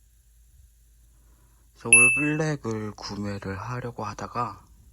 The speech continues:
이 컬러로 구매하게 됐습니다.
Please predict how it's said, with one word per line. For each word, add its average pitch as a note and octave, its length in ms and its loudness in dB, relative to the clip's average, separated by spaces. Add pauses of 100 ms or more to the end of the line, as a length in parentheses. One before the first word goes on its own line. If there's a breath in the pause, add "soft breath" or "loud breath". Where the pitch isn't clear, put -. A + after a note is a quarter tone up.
(2500 loud breath)
이 C6+ 280 8
컬러로 C6+ 580 -12
구매하게 - 300 -20 (580)
됐습니다. - 320 -20